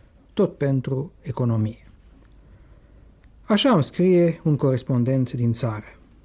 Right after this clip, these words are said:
Temperatura în casă, adaugă el, este de opt grade. Este probabil un fericit,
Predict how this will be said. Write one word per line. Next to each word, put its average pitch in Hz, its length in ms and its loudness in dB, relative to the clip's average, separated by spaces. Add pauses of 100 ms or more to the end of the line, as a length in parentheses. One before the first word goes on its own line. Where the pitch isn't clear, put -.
(240)
Temperatura 131 640 0
în 110 140 -4
casă, 185 340 -2 (280)
adaugă 208 380 2
el, 202 320 2 (420)
este 175 320 0
de 143 340 2
opt 147 360 -6
grade. 117 500 -4 (800)
Este 151 320 0
probabil 208 680 0 (140)
un 208 120 4
fericit, 214 520 0